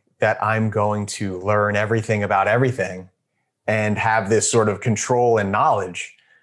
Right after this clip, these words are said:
but yet going to medical school was like a smack across the face going,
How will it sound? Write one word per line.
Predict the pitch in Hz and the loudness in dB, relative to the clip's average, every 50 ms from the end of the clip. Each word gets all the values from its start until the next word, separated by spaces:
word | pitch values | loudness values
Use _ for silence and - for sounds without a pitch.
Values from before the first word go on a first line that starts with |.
| _ _ _ | _ _ _
but | - 131 123 - | 0 0 2 2
yet | 127 120 127 127 123 117 - - - - 113 | 2 2 4 4 4 2 2 -2 -6 -8 -2
going | - 135 135 135 131 | 0 2 2 2 0
to | 131 123 | 0 2
medical | 120 120 127 139 156 151 147 131 | 2 4 4 4 2 2 2 0
school | - - - - 120 113 | 0 -2 0 2 2 4
was | 113 110 110 | 4 2 2
like | 110 98 104 | 0 0 0
a | 101 101 | -2 0
smack | - - - - 139 147 156 160 151 | 0 0 0 2 2 2 2 2 0
across | 156 131 - 147 131 127 123 | -2 0 2 2 2 2 2
the | - 110 | -2 -2
face | - 160 170 170 143 - | 0 2 2 4 2 2
going, | - 123 113 110 110 104 | 0 0 2 2 0 -2